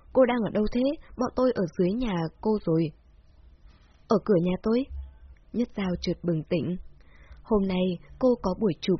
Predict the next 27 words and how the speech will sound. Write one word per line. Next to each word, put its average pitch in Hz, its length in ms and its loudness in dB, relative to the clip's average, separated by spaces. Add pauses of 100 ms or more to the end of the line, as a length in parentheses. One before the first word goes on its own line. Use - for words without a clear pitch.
hình. 156 260 -2 (720)
Nhất 247 200 0
Giao 185 160 0
ngồi 165 200 0
bật 175 140 0 (100)
dậy, 175 200 0 (240)
vội 254 220 4
vàng 202 260 -4
nói 190 240 -4
vào 254 100 -2
trong 214 180 -6
điện 202 180 -4
thoại: 202 220 -4 (800)
"Tôi 247 100 4
đang 220 120 0
ở 208 180 2
bên 202 160 0
ngoài, 160 220 0 (300)
chờ 208 220 4
chút 311 120 -2 (120)
về 208 80 0 (120)
ngay." 190 140 -2 (880)
Vân 202 160 0
Ôn 180 260 -2
đồng 160 200 -2
ý. 165 360 -4 (680)
"Được, 156 220 2